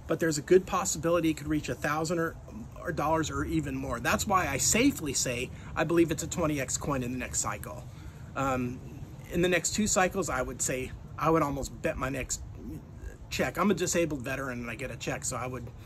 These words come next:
almost bet my next check that that would, um, happen in the next two cycles. Um,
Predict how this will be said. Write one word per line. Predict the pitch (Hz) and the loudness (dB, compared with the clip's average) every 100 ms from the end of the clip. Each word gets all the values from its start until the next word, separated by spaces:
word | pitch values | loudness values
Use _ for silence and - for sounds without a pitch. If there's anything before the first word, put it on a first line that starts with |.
| - - - | -14 -14 0
almost | 156 156 135 - | 4 6 4 2
bet | 131 | 0
my | 127 | 0
next | 123 120 - | -4 -4 -4
check | - 117 113 | -2 -2 -6
that | 107 | -8
that | 110 110 | -8 -8
would, | 127 - - - - - - - - | -12 -12 -14 -16 -16 -16 -16 -14 -8
um, | 117 107 | -6 -6
happen | - 127 117 123 | -4 -2 -2 -2
in | 120 117 | -6 -6
the | |
next | 110 - | -6 -4
two | 170 170 | 0 0
cycles. | - - - - - - - - - - | -2 -4 -10 -12 -14 -14 -14 -14 -14 -10
Um, | 139 139 127 123 | -2 0 0 -2